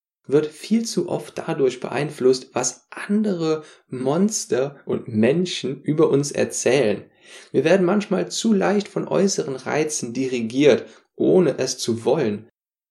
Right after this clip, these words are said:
Aber was steckt dahinter? Was lässt uns so reizbar werden und was saugt überhaupt diese äußeren Reize erst auf?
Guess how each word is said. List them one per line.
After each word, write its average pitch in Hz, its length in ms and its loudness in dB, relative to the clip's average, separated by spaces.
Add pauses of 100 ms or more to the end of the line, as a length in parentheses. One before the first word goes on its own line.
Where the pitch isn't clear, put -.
(640)
Aber 139 180 -4
was 196 140 -2
steckt 190 260 -2
dahinter? 165 640 -4
Was - 580 -6 (300)
lässt 135 440 0
uns 143 260 -2
so 143 500 -2
reizbar 131 840 -4
werden 143 360 2
und 113 260 -2
was - 220 -2
saugt 131 640 0
überhaupt 131 460 -4
diese 123 220 -6
äußeren 127 420 0
Reize 120 420 -4
erst - 360 -6
auf? - 480 -2